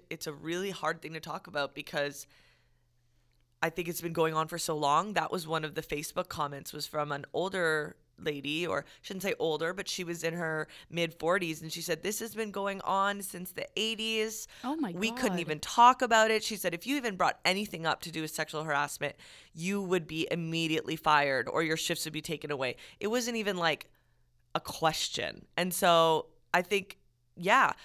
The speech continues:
Speaker 1: people are like, "Oh, well, now you can't say anything without getting offended." And it's like, good.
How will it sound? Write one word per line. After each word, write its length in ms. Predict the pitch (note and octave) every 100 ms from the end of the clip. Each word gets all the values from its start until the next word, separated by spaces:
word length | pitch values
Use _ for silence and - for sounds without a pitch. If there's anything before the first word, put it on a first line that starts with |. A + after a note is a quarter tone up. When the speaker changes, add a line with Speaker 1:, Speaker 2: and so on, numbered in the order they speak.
| - _
Speaker 1:
people 200 | G#3 G3
are 60 | G3
like, 160 | E3+ -
"Oh, 100 | A3
well, 160 | G3
now 140 | F#3 G3
you 160 | G#3+
can't 200 | G#3 G#3+
say 160 | F#3+ F3+
anything 360 | F3 G3 F3+ D#3+
without 340 | D3+ D#3 D3
getting 260 | C#3+ C#3+ C#3+
offended." 480 | C#3+ F#3 G3+ C3+
And 140 | F#2+ E3+
it's 120 | F3
like, 200 | F3+ D#3
good. 460 | G3 C#4+ G#4+ -